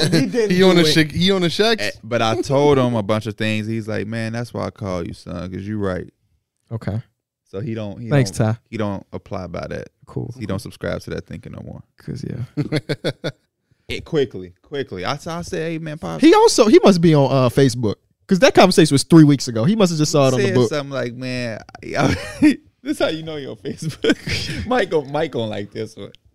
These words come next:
Speaker 1: So I'm telling, I'm like, "Man, Pops, for you to be such a good basketball mind, Gilbert Arenas too, um, Shaq,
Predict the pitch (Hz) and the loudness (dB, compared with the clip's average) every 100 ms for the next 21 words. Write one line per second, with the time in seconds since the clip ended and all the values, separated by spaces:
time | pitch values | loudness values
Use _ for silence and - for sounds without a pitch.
0 | 233 226 214 - - - _ _ _ _ | -8 -8 -14 -14 -14 -14 _ _ _ _
1 | _ _ _ - 139 165 160 170 147 139 | _ _ _ -2 2 2 0 0 0 0
2 | 143 143 139 143 135 165 147 110 - 120 | -2 -2 -2 -4 -4 -2 -2 -4 -4 -2
3 | 156 165 151 147 135 127 120 - 104 123 | 0 -2 -2 -2 -2 -2 -4 -6 -4 -4
4 | 117 113 113 - 107 104 104 101 98 98 | 0 2 2 -2 -4 -2 0 -2 -2 -4
5 | 98 117 110 104 104 98 - - 95 92 | -4 -2 -2 -2 -2 -4 -6 -4 -2 -2
6 | 90 110 _ _ _ _ - 90 85 60 | -4 -10 _ _ _ _ -8 -6 -6 -8
7 | - - _ _ - - 123 110 - | -12 -18 _ _ -18 -4 0 0 -2